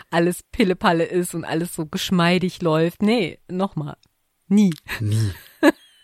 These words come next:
Speaker 2: Nie.
Speaker 1: Seltenst.
Speaker 2: Ist nicht so, ne?
Speaker 1: Seltenst.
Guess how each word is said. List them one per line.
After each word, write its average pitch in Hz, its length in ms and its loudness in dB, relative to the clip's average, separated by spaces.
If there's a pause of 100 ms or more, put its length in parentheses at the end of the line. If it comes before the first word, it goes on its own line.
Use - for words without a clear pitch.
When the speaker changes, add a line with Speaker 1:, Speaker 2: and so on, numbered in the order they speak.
(120)
Speaker 2:
Nie. 110 300 2
Speaker 1:
Seltenst. 202 840 0
Speaker 2:
Ist - 340 4 (140)
nicht - 260 2
so, 101 320 4
ne? 110 80 -4
Speaker 1:
Seltenst. 180 640 4